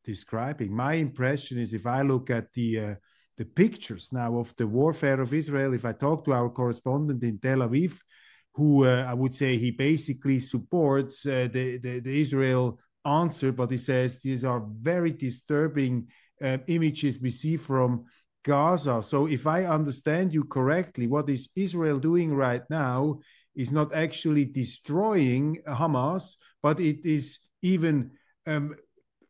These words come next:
making this monster bigger, and it, like, of, if, if puts another, I mean, no other, uh, people will, will support Hamas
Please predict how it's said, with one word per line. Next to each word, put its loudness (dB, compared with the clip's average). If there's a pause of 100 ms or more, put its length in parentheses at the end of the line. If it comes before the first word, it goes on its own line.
(520)
making 0
this -2
monster 0
bigger, 4
and 0
it, -4
like, 0
of, -2
if, -8
if -10 (120)
puts 0
another, 0 (240)
I -6
mean, 2
no -2
other, -2
uh, -12 (220)
people 0
will, 2
will -2
support -2
Hamas 0